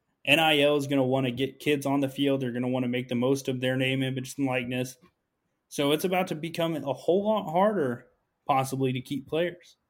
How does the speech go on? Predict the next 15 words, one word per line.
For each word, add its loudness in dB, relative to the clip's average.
And -2
that's -4
just -2
kinda 0
why 0
you 0
gotta 0
be -2
honest, -2
transparent, -6
and -2
use -2
all 2
those 0
buzzwords 0